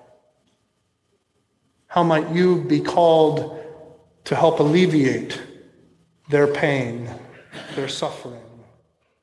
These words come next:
What coworker of yours is stuck and struggling to breathe? How might you breathe encouragement and hope into their lives?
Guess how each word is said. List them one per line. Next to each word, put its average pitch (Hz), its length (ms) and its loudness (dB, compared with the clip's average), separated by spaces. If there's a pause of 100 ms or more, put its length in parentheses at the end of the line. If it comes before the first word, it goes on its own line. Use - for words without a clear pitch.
(300)
What 214 240 2
coworker 196 760 2 (160)
of 185 220 2
yours 196 500 4 (220)
is 185 400 2
stuck - 400 0 (160)
and 185 100 -2
struggling 202 640 0
to 180 120 -6
breathe? 165 720 0 (140)
How 226 180 4
might 196 420 2
you 190 800 0 (500)
breathe 190 280 4
encouragement 143 920 0
and 139 160 -6
hope - 1120 -2
into 151 220 -8
their 135 180 -2
lives? 117 1080 -8